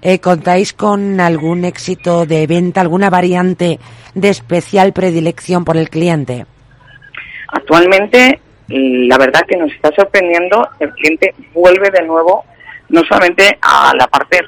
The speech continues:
Speaker 2: fresca, eh, al parte fresh, que es, eh, un denominador común, eh, japonés, ¿no? Eh, todo el mundo identifica producto japonés como produ-, como pescado crudo, ¿verdad?
Speaker 1: Sí.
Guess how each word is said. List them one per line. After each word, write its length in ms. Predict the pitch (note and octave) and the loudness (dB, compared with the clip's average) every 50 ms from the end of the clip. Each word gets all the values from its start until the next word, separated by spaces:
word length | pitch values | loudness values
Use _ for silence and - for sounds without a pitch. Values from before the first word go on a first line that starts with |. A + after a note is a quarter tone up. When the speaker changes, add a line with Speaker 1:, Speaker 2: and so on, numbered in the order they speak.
| - - - | -6 -2 2
Speaker 2:
fresca, 420 | F#3+ G#3 A3 - - - C#4 E4 _ _ _ _ _ _ _ _ _ - | 2 2 2 0 -4 -6 -6 -6 _ _ _ _ _ _ _ _ _ -4
eh, 360 | - - D3+ D3 C#3 C#3 C#3 C3 | 0 2 4 6 6 6 4 4
al 120 | B2+ B2+ | 2 2
parte 320 | - C#3+ C#3+ - - E3 - | 2 0 0 2 0 -2 2
fresh, 240 | - A3 B3+ D4 - _ | 2 2 2 2 0 _
que 220 | - E3+ F3 - - - | 0 0 0 0 -2 -6
es, 240 | - A2+ B2+ B2 - - | -8 -6 -6 -6 -6 -8
eh, 520 | - B2 B2 B2 A#2+ B2 B2 - C#3+ - - - - | -8 -6 -4 -2 -2 -2 -2 -4 -6 -6 -8 -10 -4
un 120 | C#3 C#3+ | 0 2
denominador 600 | D3 D#3+ D#3 D#3 D3+ D3+ C#3+ C#3 C#3 E3 F3+ F#3 - | 2 4 4 4 4 4 4 4 4 4 2 2 0
común, 480 | - C#3 C3+ C#3 D#3+ F3 E3+ D#3+ D#3 | -2 -2 0 2 4 4 4 4 2
eh, 340 | D3 C#3+ C3+ C3+ C#4 - - _ _ _ _ - - - _ - | 0 0 -2 -6 -8 -8 -8 _ _ _ _ -20 -20 -18 _ -12
japonés, 420 | - - - B2+ - A3+ D#4 - _ _ _ - | -8 -6 -4 -2 -2 -2 -4 -4 _ _ _ -18
¿no? 80 | - B3+ D#4 D#4+ - D3+ | -12 -12 -10 -6 -4 0
Eh, 400 | C#3+ C#3 C3+ C3+ C3 C3 C#3 C#3 - | 0 2 2 2 0 -2 -4 -4 0
todo 160 | - C#3+ C#3 | 2 2 4
el 60 | C#3+ | 4
mundo 160 | C#3+ D3 D3+ D3 | 4 4 4 4
identifica 760 | C#3+ C#3+ C#3+ D3+ C#3+ - - G#3 G3 - - D3 C#3 C#3+ - - - - - - _ - | 2 2 0 -4 -4 -2 -2 -4 -2 -2 0 0 0 0 -2 -8 -18 -20 -20 -20 _ 0
producto 320 | - D3 D3+ - - - | 0 0 2 2 -2 -2
japonés 400 | - - D3 - - C#4 D4 D#4 - | 0 0 -2 0 2 2 2 2 2
como 160 | - C#3+ C#3 B2+ | 2 0 0 0
produ-, 360 | - - C3+ C3+ C3 C3 B2 - - - | 2 2 4 4 4 2 0 -2 -4 -4
como 420 | - C#3 C3+ C3 B2+ B2+ B2 B2 | -2 0 2 4 4 4 2 2
pescado 460 | - - D3+ C3+ - - D3 C#3+ C3 | 2 2 0 2 2 2 4 4 4
crudo, 260 | - - D4+ C#4 D#3+ | 4 4 4 6 6
¿verdad? 280 | B2+ B2 B2 - G3+ D4+ - _ - | 4 4 2 2 2 0 0 _ -14
Speaker 1:
Sí. 300 | C#3 - G3+ G3+ C#3+ | -6 0 0 0 2